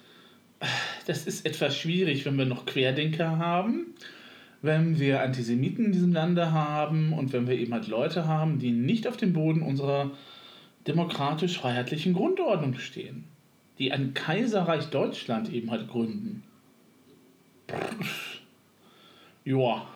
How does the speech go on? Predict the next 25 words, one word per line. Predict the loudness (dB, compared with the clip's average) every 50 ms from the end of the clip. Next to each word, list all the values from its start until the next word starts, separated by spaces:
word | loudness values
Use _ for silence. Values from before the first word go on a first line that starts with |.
| -20 -20 -20 _ _ _ _ -20 -20 -20 -20 -20 -12 -6
Und | -2 0 0
der | 0
Franz | 0 0 -2 -2 0 0
Josef, | 0 2 2 2 2 2 0 0 2 0
der | 0 0
kommt | 2 0 0 2 2 2
dann | 2 2
eben | 2 2 2
halt | 2 2
auch | 0 0 0
nochmal | 0 2 2 2 2 2 2
so | 0 0 0 2
aus | 2 2 0 0 0 -2
Wien, | 0 2 2 2
aus | 2 2
dem | 2 2
Grob | 2 2 4 4 4 4 4 2 2 -2 -6 -14 -18 -20 -20 -20 -20 -20 -20 -20 -20 -20 -14 _ -4
und | -2 -2 -2 -2 -2 0
gibt | 0 0 2 2
dann | 2 2
eben | 2 2 0
halt | 0 0 0
seinen | 0 0 0 0
Segen, | 0 0 0 0 0 0 0 0 0 -2 -2 -4 -8 -16 -20 _ _ _ -20 -20 -20 -20 -20 _ -6
ne? | -4 -2 -2 -2 -2 -4